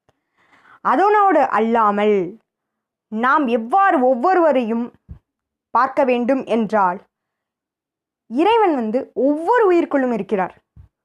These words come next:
அந்த ஒவ்வொரு உயிர்களுக்கும் நாம் தொண்டு செய்ய வேண்டும். அது இறைவனுக்கே சேவை செய்தது போலத்தான் ஆகும். எனவே நாம்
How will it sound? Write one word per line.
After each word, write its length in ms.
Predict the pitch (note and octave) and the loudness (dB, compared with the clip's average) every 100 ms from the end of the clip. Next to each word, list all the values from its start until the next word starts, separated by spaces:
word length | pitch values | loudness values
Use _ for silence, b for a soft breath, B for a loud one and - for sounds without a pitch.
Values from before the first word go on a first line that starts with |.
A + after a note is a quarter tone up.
| _ | _
அந்த 440 | - C#4 A4 G#4 A#3+ | -4 0 2 2 2
ஒவ்வொரு 480 | B3+ D4+ A4 F#4+ | 0 2 0 0
உயிர்களுக்கும் 800 | A#3+ D#4 A4 A4 E4+ - B3 - | 2 2 2 2 0 -2 -6 -6
நாம் 340 | G#3 G#3 G3+ - | -4 -2 -4 -4
தொண்டு 280 | B3 B3 A#3+ | -2 0 -2
செய்ய 260 | A3 F#3+ | -2 -4
வேண்டும். 540 | F3+ F#3 F3+ G3+ F3+ - _ _ _ _ _ _ | -4 -6 -6 -6 -8 -16 _ _ _ _ _ _
அது 200 | - C4 | -4 -2
இறைவனுக்கே 720 | B3+ G#3+ D4 A4+ B4 A4 - D#4 | -2 -2 0 2 2 0 0 -4
சேவை 340 | - B3+ B3 | 0 -2 -2
செய்தது 480 | - A#3 A3+ G#3+ G#3 | -2 -2 0 -2 -2
போலத்தான் 680 | G#3+ G#3 G3+ - C#4 D#4+ - _ _ _ | 0 0 -2 -2 -2 -2 -8 _ _ _
ஆகும். 600 | F#3+ F#3 F3+ G3+ F3+ F3 _ _ _ _ _ | -4 -2 -4 -6 -8 -14 _ _ _ _ _
எனவே 500 | G#3+ G#3+ A3 G#3+ F3+ | -2 0 2 0 -2
நாம் 500 | F#3 G#3 A3+ G3 | -6 -2 0 -2